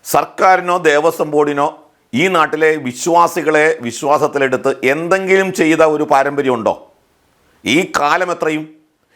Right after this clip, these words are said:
ഇപ്പോൾ ശബരിമല വിഷയം, ഇത്തരം ഇപ്പം അയ്യപ്പ സംഗമം നടത്തും. അയ്യപ്പ സംഗമം നടത്തുന്നതിനെ സംബന്ധിച്ച് അവിടെ പരമ്പരാഗതമായി പ്രവർത്തിച്ചു വരുന്ന അയ്യപ്പ സംഘടനകളുണ്ട്. അയ്യപ്പ സേവാ സംഘം പോലുള്ള സംഘടനകൾ ഉണ്ടായിട്ടുള്ളൂ.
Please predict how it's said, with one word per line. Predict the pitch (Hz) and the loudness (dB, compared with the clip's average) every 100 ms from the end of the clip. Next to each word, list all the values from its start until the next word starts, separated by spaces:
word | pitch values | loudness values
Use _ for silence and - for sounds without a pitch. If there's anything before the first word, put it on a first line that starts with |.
| - | -6
ഇപ്പോൾ | - | -2
ശബരിമല | 175 175 202 196 175 | 0 0 0 0 0
വിഷയം, | 139 160 160 156 151 | -2 -2 -2 -6 -8
ഇത്തരം | 147 156 147 | 0 0 0
ഇപ്പം | - 143 | 0 0
അയ്യപ്പ | 156 143 139 | 0 -2 -2
സംഗമം | 123 107 95 | -2 -4 -6
നടത്തും. | 80 - _ - | -8 -12 _ -4
അയ്യപ്പ | 120 147 151 | 0 2 2
സംഗമം | 143 143 147 | 0 0 0
നടത്തുന്നതിനെ | 131 - 135 135 135 131 | 0 -2 -2 -2 0 0
സംബന്ധിച്ച് | 123 123 120 120 113 - - _ _ _ _ - - 104 | -2 -2 -2 2 0 0 -8 _ _ _ _ -14 -2 0
അവിടെ | 120 156 156 | 2 2 2
പരമ്പരാഗതമായി | 131 123 135 156 151 151 156 156 147 156 151 | 0 -2 0 2 2 0 -2 -2 -4 -4 -4
പ്രവർത്തിച്ചു | 127 123 143 139 143 | -4 -4 -8 -2 -2
വരുന്ന | 139 139 147 175 - _ - 104 | -2 0 -2 -2 -12 _ -6 -4
അയ്യപ്പ | 123 151 151 147 | 0 0 0 -2
സംഘടനകളുണ്ട്. | 120 131 147 131 101 92 | -2 -2 -4 -4 -6 -6
അയ്യപ്പ | 113 127 131 | -4 -4 -2
സേവാ | 127 123 123 | 0 0 0
സംഘം | 120 120 127 127 | -2 -4 -6 -2
പോലുള്ള | 123 127 127 123 - - - | 0 0 2 2 0 -20 -6
സംഘടനകൾ | 110 123 127 135 139 | -6 -2 -2 0 0
ഉണ്ടായിട്ടുള്ളൂ. | 127 135 117 - | 2 0 0 -10